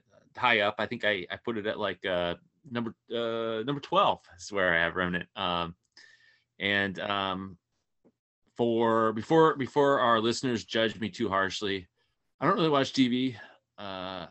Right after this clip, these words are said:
I don't read books. Um, I don't do social media. I play a lot of video games, and I played about fifty of them this year.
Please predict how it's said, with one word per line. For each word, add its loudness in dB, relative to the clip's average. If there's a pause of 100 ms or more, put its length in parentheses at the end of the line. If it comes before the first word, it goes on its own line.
I -10
don't -6
read -4 (260)
books. 0 (960)
Um, -2 (120)
I -10
don't -4
do -2
social 0
media. 0 (880)
I -16
play -2
a 2
lot 2
of -4
video 4
games, 0
and -4
I -4
played 2
about 0
fifty 0
of 0
them -4
this -6
year. -8